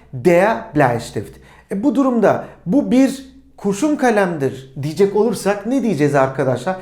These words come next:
Das ist ein Bleistift diyeceğiz değil mi? Ancak buraya ben artikeli getirmiş olsaydım, das ist der Bleistift deseydim ne yapmış olurdum arkadaşlar?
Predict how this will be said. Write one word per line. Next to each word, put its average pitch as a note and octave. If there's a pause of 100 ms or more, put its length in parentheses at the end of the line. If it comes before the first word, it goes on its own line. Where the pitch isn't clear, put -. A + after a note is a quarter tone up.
(320)
Das G#3+
ist F3 (400)
ein G#3 (260)
Bleistift D3
diyeceğiz A#2+
değil C4+
mi? D#3 (460)
Ancak A#3
buraya B3
ben G#3+
artikeli G3
getirmiş F#3+
olsaydım, D#3 (300)
das G3
ist -
der F3+
Bleistift F#3
deseydim F3+ (240)
ne G3+
yapmış C4
olurdum D#3+
arkadaşlar? C#3